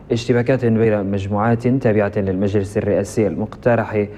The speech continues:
سقط على أثرها عدد من القتلى والجرحى. قال النائب الأول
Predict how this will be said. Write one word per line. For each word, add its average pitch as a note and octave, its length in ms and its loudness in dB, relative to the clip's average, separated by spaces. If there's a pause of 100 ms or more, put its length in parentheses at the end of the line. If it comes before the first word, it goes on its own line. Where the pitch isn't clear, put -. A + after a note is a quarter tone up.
(240)
سقط A#2 480 -2
على G2+ 280 0
أثرها G2+ 520 0
عدد G2+ 380 0
من F#2+ 280 0
القتلى F#2 640 -2
والجرحى. F#2 600 -2 (1700)
قال C#3+ 200 4
النائب C#3 680 2
الأول A#2+ 680 2